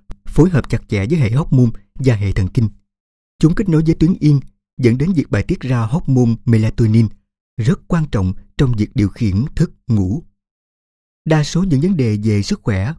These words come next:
cũng kéo theo khuôn mẫu xuất hiện một lần trong ngày. Chứng đau khớp và cảm giác phiền muộn xuất hiện nhiều nhất vào khoảng sáu giờ sáng. Cơn đau tim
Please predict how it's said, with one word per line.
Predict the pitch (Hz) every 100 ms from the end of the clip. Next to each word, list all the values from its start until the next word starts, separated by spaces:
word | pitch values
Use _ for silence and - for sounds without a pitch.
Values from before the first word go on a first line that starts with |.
| -
cũng | 107 117
kéo | 135
theo | 165 135 117
khuôn | - 131 117
mẫu | 95 117 - -
xuất | 233 -
hiện | 120 98
một | 104 113
lần | 95
trong | 147 143
ngày. | 107 87 - _ _ _ _ _ _
Chứng | 131 117 156
đau | 139 104
khớp | - 175 - - _
và | 127 131 110
cảm | 107 107
giác | 156 -
phiền | 156 117
muộn | 107 95 98 - _ -
xuất | 220 -
hiện | 110 104
nhiều | 98
nhất | 160 -
vào | 120 95
khoảng | - 92 104
sáu | 143 131
giờ | 151 87
sáng. | 110 156 - _ _ _ _ _ _ _ _ _
Cơn | 147 131
đau | 123 -
tim | 127 117